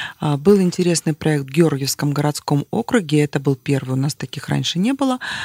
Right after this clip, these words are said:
Поддержка, а, народного творчества, как мы говорим. То есть, э, люди попросили, м, создать условия для, а, вот,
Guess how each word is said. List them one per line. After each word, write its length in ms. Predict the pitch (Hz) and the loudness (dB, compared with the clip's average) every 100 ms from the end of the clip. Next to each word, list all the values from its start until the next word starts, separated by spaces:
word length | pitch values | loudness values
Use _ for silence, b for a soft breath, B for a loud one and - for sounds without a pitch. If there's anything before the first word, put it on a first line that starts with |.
| B - | B 0
Поддержка, 760 | 175 156 220 - 113 101 98 - | 0 4 2 2 2 2 2 -2
а, 560 | - - 156 147 147 147 | -8 -4 -2 0 0 0
народного 480 | 160 190 180 170 | 2 2 2 0
творчества, 460 | 156 139 - - 139 | 0 -4 -4 -6 -8
как 200 | - - | -12 -6
мы 120 | 143 | -4
говорим. 480 | 139 135 139 143 147 B B B | -4 -4 -6 -6 -10 B B B
То 80 | - | -6
есть, 180 | 151 - | -6 0
э, 160 | 147 143 | 0 2
люди 220 | 214 220 | -2 -2
попросили, 800 | - - 147 - 185 170 160 - | -8 -6 -6 -2 -2 0 -2 -4
м, 220 | 151 143 | -4 -4
создать 460 | 143 151 139 147 - | -4 -4 0 -2 -2
условия 680 | 147 - - 247 269 226 | -10 -10 -2 -2 0 0
для, 460 | 170 139 156 185 214 B B B B - | -2 -4 -2 -2 -4 B B B B -6
а, 160 | 143 | -6
вот, 140 | 143 | -4